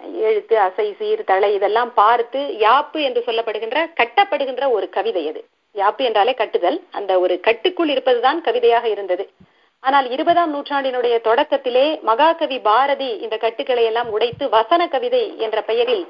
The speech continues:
அறிமுகப்படுத்திய அந்த புதுக்கவிதை நம் மக்களிடையே செல்வாக்கு அடைந்த பின்னர்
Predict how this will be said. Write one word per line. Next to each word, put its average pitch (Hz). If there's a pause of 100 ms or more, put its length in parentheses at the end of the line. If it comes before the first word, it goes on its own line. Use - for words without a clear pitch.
(680)
அறிமுகப்படுத்திய 262
அந்த 220
புதுக்கவிதை 370 (200)
நம் 226
மக்களிடையே 220
செல்வாக்கு 233
அடைந்த 202
பின்னர் 208